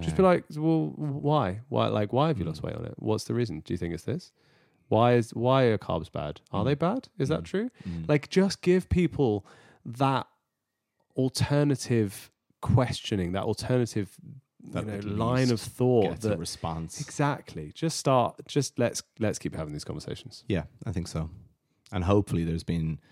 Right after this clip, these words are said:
Speaker 2: so obviously we could just sit here for days going through different fallacies, but
Speaker 1: <laughs>
Speaker 2: you know,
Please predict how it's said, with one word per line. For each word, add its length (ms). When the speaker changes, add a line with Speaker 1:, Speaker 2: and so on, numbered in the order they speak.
Speaker 2:
so 220
obviously 420
we 140
could 140
just 180
sit 140
here 140
for 140
days 340
going 220
through 160
different 320
fallacies, 640
but 220
Speaker 1:
<laughs> 500
Speaker 2:
you 100
know, 200